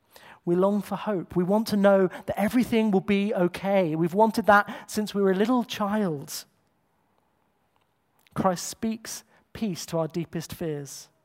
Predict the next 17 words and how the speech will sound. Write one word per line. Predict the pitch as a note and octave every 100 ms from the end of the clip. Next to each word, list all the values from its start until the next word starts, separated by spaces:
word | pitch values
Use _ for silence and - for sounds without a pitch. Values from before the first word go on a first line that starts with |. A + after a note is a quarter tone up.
| _ _ _ _ _ _ _ _
when | F3
he | E3+
promises | - G#3 G3 F3+ D#3+ -
to | -
come | - - G3
back | F#3 D#3+ - -
and | F3 -
put | F#3 -
everything | F3+ F#3+ G3+ - G3+ F#3+
right | F3 E3+ C#3+ - - - -
one | F3 E3 D#3+
day, | D#3 D3 C3+ C#3 _ _ _ _ _ _
to | -
bring | D#3+ G3
his | E3+ F3+
kingdom | - - G#3 E3+ D#3
completely | - E3+ - A3+ G#3+ F3+ D3 C#3